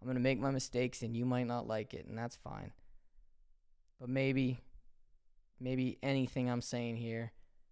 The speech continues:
is gonna hit you and you're actually gonna start your thing today, whatever that is.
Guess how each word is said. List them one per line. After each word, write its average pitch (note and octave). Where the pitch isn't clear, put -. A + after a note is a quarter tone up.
is A#2+
gonna A#2+
hit -
you A2+
and G#2
you're A#2+
actually A#2
gonna A2+
start A2
your G#2+
thing G#2
today, -
whatever A#2
that A2
is. G2+